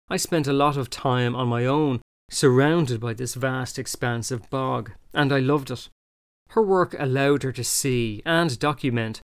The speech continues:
how nature could recover all by itself once the conditions were right.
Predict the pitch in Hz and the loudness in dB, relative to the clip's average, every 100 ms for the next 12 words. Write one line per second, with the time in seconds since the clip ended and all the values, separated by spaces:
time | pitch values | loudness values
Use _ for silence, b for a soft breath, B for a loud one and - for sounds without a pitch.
0 | _ _ _ 139 165 175 139 139 - 123 | _ _ _ 0 2 2 2 2 -2 -4
1 | - 113 117 - - 117 120 - 143 170 | -4 -2 -4 -4 -4 -2 -4 0 2 4
2 | 170 139 131 127 - 127 120 110 _ _ | 4 2 0 -2 -4 -2 -4 -6 _ _
3 | _ - 143 131 - - 127 120 135 131 | _ 0 0 0 -6 -6 -2 -2 -2 -2
4 | 117 107 110 113 131 127 | -4 -4 -6 -4 -4 -4